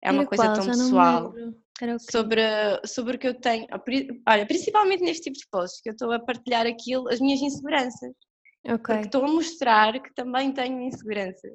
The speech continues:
Speaker 1: <laughs> Não é?
Speaker 2: <laughs>
Speaker 1: E também tenho feridas a curar. Então,
Speaker 2: Hum.
Speaker 1: esta parte de ser vulnerável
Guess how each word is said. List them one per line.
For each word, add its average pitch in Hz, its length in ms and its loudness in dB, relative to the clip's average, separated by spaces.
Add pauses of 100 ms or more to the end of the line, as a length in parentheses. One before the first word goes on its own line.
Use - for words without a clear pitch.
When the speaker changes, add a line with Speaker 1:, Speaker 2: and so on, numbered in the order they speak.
(140)
Speaker 1:
<laughs> 330 1800 0
Não 240 140 -4
é? 220 260 -4
Speaker 2:
<laughs> 330 340 -6
Speaker 1:
E 233 80 -12
também 247 220 -4
tenho 269 280 -4
feridas 269 400 -2
a 254 80 -4
curar. 196 460 0 (500)
Então, 233 260 0
Speaker 2:
Hum. 233 80 2
Speaker 1:
esta 233 200 -6
parte 208 340 0
de - 100 -20
ser 214 160 -8
vulnerável 226 880 0